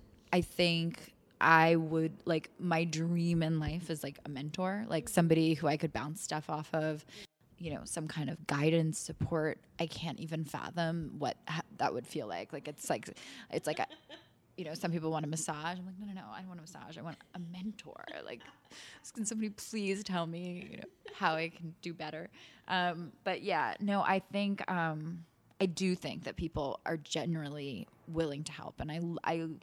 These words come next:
feel ridiculous about the idea that, you know, I could ever help people with much, but I do think that, like,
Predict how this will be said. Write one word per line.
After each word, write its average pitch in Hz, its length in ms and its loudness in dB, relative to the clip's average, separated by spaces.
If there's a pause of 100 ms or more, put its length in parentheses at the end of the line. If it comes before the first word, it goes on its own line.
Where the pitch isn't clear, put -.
feel 165 200 0
ridiculous 151 680 -8 (300)
about 143 360 -2
the 143 100 -2
idea 156 240 0
that, - 260 -6
you 165 100 -8
know, 156 120 -4
I 147 100 -6
could - 140 -8
ever 160 180 -6
help 151 380 -6 (640)
people 160 480 2
with 151 240 -6
much, 156 420 -2
but 170 80 2
I 165 120 4
do 160 260 0
think 156 280 -4
that, 160 140 -2
like, 160 140 -4